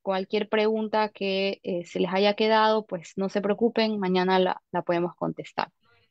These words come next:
Así que muchísimas gracias a todos. Gracias, Byron.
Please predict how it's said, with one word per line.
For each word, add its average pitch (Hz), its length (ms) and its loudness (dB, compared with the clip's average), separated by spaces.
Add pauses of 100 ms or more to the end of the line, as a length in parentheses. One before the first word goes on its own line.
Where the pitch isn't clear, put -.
(180)
Así 196 260 -2
que 208 140 4
muchísimas 208 600 4
gracias 220 800 2 (580)
a 180 140 -6
todos. 277 720 2 (680)
Gracias, 208 400 0
Byron. 220 640 -2